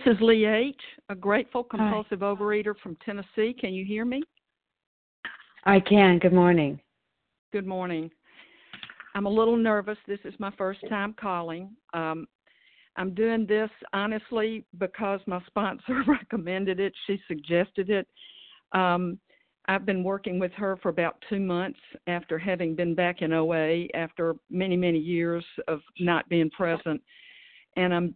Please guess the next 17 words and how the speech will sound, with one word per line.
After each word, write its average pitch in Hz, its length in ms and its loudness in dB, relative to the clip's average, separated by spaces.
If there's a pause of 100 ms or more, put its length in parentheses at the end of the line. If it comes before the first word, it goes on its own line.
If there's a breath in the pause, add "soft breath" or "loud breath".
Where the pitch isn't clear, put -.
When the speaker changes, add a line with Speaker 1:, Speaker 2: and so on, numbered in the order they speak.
(120)
Speaker 1:
I'm 170 160 2
at 170 80 -2 (140)
step 196 300 2
one. 180 360 0
I've 170 140 -4
had 160 200 -2 (120)
several 190 280 -2
relapses, 156 800 -4 (800)
and 160 420 2 (120)
I 165 260 2
am 165 180 0
now 180 460 -2 (160)
experiencing 170 880 -2
the 151 80 -6
depths 160 400 -2
of 139 140 -4
my 143 120 -4